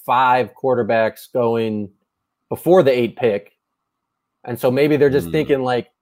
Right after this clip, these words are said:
Speaker 1: maybe they have that, that draft intel,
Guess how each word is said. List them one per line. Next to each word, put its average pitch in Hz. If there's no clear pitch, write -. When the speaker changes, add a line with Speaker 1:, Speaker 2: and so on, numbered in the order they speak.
Speaker 1:
maybe 170
they 151
have 156
that, 135
that 123
draft 147
intel, 127